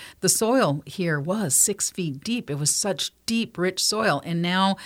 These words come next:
after, um, hundreds of years of plowing and chemicalizing and doing what we're doing to the soil, we have not only a,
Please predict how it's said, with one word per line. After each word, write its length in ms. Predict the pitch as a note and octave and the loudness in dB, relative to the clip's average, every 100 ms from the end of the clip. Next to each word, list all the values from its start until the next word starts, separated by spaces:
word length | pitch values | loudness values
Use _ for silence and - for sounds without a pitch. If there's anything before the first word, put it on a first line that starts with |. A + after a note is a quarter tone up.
| - - | -14 -4
after, 520 | E3 E3 E3+ D#3+ - | -2 0 0 0 -2
um, 340 | D#3+ D3 D3+ - | -4 -2 -4 -6
hundreds 400 | - A3+ A3 F3+ | -6 -2 0 0
of 140 | D#3+ F3 | 0 2
years 320 | G3 F#3 D3+ | 4 4 2
of 180 | - - | -2 -10
plowing 680 | - C4 A3+ F#3+ E3 D3+ C#3 | 0 0 2 0 0 0 0
and 320 | D3+ C#3+ D#3 | 2 2 0
chemicalizing 1160 | B3 A#3 G#3+ F#3 D#3+ D3+ D3 D3 C#3+ C#3 C#3 | 2 2 2 0 2 0 -2 -2 0 0 0
and 300 | D#3 D3+ D3 - - - | 0 2 0 -4 -16 -2
doing 220 | G3 G3+ | 4 4
what 160 | F#3 D3 | 4 0
we're 120 | F3 | -2
doing 260 | G#3 G#3 | 0 0
to 80 | F#3 | 0
the 100 | E3 | -2
soil, 540 | - - C4 A3+ D3 D3+ - - - - - | -2 0 0 2 2 -2 -14 -20 -20 -16 -4
we 360 | F3+ A#3 B3+ | 0 0 0
have 600 | G#3 G3+ F#3+ F3+ D#3+ - B3+ | 0 2 4 4 2 -6 -2
not 260 | F#3 G3+ | 2 4
only 300 | G3+ F#3+ F3 - | 6 4 2 0
a, 240 | E3+ | -2